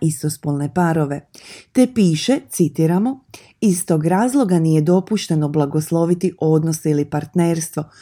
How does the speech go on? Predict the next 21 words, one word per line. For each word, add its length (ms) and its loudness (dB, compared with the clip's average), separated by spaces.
čak 280 0
i 40 -4
stabilno, 680 0
koji 320 2
uključuje 560 0
seksualne 600 0
aktivnosti 680 0
izvan 300 0
braka, 540 0
to 120 2
jest 200 0
izvan 320 2
neraskidive 680 2
zajednice 540 0
muškarca 580 -2
i 40 0
žene, 420 0
kao 220 4
što 180 0
je 60 4
slučaj 460 0